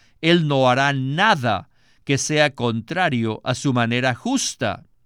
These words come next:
Para alcanzar al hombre, este Dios santo y justo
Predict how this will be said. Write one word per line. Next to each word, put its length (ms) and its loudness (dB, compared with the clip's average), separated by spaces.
Para 200 4
alcanzar 600 2
al 200 2
hombre, 640 0
este 260 2
Dios 240 0
santo 340 2
y 100 2
justo 540 -2